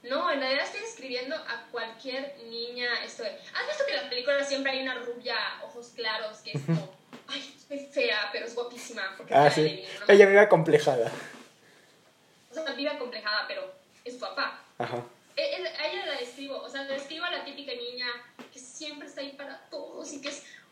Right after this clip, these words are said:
Speaker 1: güera y que, "Ay, soy guapa, pero no soy guapa". La
Speaker 2: Ajá.
Speaker 1: no, ay, sí.
Speaker 2: Sí, pero no, ¿no?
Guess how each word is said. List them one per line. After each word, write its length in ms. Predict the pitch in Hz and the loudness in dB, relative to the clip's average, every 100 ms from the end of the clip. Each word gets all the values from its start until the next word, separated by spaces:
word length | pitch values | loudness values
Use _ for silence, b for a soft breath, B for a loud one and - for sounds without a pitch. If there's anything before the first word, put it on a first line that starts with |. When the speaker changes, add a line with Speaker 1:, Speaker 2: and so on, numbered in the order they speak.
| _ | _
Speaker 1:
güera 640 | 277 294 285 285 320 302 294 | -8 -2 0 2 0 0 -2
y 60 | |
que, 180 | 285 294 | -6 -4
"Ay, 200 | 285 320 | -4 -6
soy 260 | - 349 277 | -8 -10 -6
guapa, 340 | 269 269 262 - | -6 -8 -12 -14
pero 140 | 254 - | -14 -14
no 60 | |
soy 140 | - - | -20 -20
guapa". 160 | - - _ | -20 -20 _
La 100 | 254 | 0
Speaker 2:
Ajá. 220 | 269 285 285 | 2 4 4
Speaker 1:
no, 240 | 269 - - | 0 -2 -10
ay, 100 | 269 - | -14 -14
sí. 220 | - - - - - - - | -20 -20 -18 -16 -18 -20 -2
Speaker 2:
Sí, 120 | 247 247 | 2 8
pero 180 | 170 113 | 8 8
no, 100 | 101 | 2
¿no? 180 | - | -6